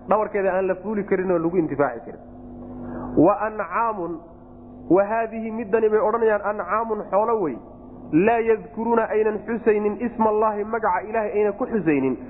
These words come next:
calayhaa dusheeda aynan ku xusaynin." Ama "wa ancaamun xoolana, laa yadkuruuna ma ay xusaan, isma Allaahi Ilaahay magaciisa calayhaa dusheeda kuma xusaan," oo waa midka ay ugu talagaleen dhagaxyaantood.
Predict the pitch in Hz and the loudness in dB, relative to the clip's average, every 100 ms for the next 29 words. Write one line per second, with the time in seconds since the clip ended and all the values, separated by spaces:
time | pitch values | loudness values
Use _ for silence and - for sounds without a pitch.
0 | - - - 156 220 220 190 190 190 180 | -14 -4 0 0 0 -2 -2 -4 -4 -2
1 | 143 151 135 110 110 101 - - - - | 0 -2 -4 -6 -8 -10 -10 -14 -14 -12
2 | - - - - - - - 175 214 220 | -12 -10 -10 -8 -8 -8 0 0 2 2
3 | 214 208 196 175 226 226 208 - 170 160 | 4 2 0 0 0 0 -4 0 2 4
4 | 151 - - - - - - 196 233 240 | 0 -4 -12 -18 -18 -14 0 4 6 6
5 | 226 - - 226 220 208 208 196 208 202 | 4 2 -2 4 4 4 2 2 0 -2
6 | 196 233 196 - - - - 247 - 220 | 0 2 2 -2 -16 -18 -4 -4 2 4
7 | 220 226 214 202 233 208 220 233 180 202 | 6 4 2 0 2 2 2 0 0 0
8 | 214 175 202 226 208 208 208 196 180 196 | 4 4 4 2 0 0 0 2 4 4
9 | 226 208 196 196 190 190 202 220 208 160 | 2 2 2 4 4 4 2 2 2 4
10 | 180 196 220 185 170 185 160 160 - 151 | 4 2 4 2 4 0 2 0 2 2
11 | 147 117 | 2 -4